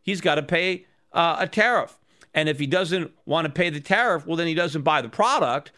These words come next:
So you could say, "Well, Mexico will lose the sale." All right, well, they'll sell it to somebody else.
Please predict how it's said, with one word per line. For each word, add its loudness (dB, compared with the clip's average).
So -2
you 0
could -2
say, 0
"Well, -2
Mexico 0
will -2
lose 0
the -6
sale." 0
All 2
right, 2
well, 0
they'll 0
sell 2
it -2
to 0
somebody 0
else. 0